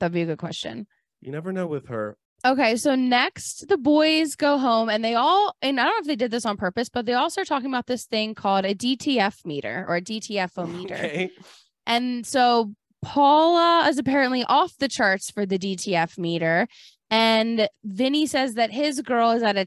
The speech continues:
Speaker 1: ten on the D T F O meter. And it does happen where, like, Pauly and his girl, they actually just fall asleep. There's no, there's nothing happening. Vinny gets to smush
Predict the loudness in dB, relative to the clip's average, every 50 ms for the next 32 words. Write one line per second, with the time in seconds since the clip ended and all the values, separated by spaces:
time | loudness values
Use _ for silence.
0 | -4 -8 -8 -4 0 2 2 4 4 2 2 0 -2 0 0 0 0 0 0 0
1 | 2 2 2 2 0 -4 -6 -6 -6 -6 -6 -4 -2 0 0 0 0 -2 -4 -4
2 | -4 -4 -4 -4 -4 -2 -2 -2 0 -2 -2 -4 -8 _ -20 -20 _ _ _ -20
3 | -8 _ 0 2 4 4 4 2 2 0 0 0 0 0 0 2 0 0 0 0
4 | 0 -2 -2 -2 -4 -6 -2 0 0 0 2 2 2 2 0 -2 _ -10 -4 0
5 | 2 4 4 4 4 2 0 0 0 0 0 0 0 0 0 0 0 0 0 -2
6 | -2 -4 -8 -6 -4 0 2 2 4 4 4 4 4 2 0 _ _ _ _ _
7 | -2 0 0 0 0 0 -2 -2 -2 -2 0 2 2 2 2 0 -2 -2 0 0
8 | 0 -2 0 0 0 0 0 0 0 2 2 2 2 2 0 -2 -2 -2 0 0
9 | 0 0 0 0 0 0 -2 -2 -2 -2 -2 -2 -4 -6 -12 -18 _ _ _ _
10 | -4 0 2 2 2 2 2 0 2 2 2 2 0 -2 -10 -8 -2 0 2 4
11 | 4 4 4 2 2 0 -2 -2 0 2 2 2 2 0 -4 -10